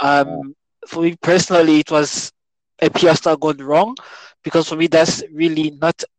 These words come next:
Speaker 1: an excuse for not playing Sancho. Um, of course, yes, this is a very young England team, um, very young and talented England team that everyone is, you know, is expecting to go far in the tournament. But if you look at the players,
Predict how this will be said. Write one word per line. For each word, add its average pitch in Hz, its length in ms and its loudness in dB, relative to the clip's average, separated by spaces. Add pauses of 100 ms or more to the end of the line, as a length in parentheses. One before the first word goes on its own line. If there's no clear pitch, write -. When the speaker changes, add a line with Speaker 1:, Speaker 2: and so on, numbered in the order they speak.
Speaker 1:
an 170 100 0
excuse - 640 -6 (260)
for 214 120 0
not 214 220 0
playing 220 380 0 (140)
Sancho. 220 560 -2 (680)
Um, 160 340 2
of 165 180 -2
course, 190 220 2
yes, 165 140 2
this 170 160 -4
is - 60 0
a 160 40 0
very 156 220 0
young 151 220 2 (100)
England 160 440 -4
team, 156 380 -4 (360)
um, 139 300 2 (380)
very 170 140 0
young 160 340 2
and 160 160 -4
talented 180 560 -2
England 143 360 -8
team 147 300 -12 (760)
that 156 180 0
everyone 165 220 2
is, 143 80 -10
you 135 40 -14
know, 147 60 -2
is 143 80 0
expecting 151 440 -2
to - 100 -14
go 139 140 -8
far 147 240 0
in 147 60 0
the 147 80 -4
tournament. 156 600 -8
But 143 200 -2
if 147 100 -14
you 156 80 -6
look 170 200 0
at 165 140 0
the 143 100 -12
players, 175 540 0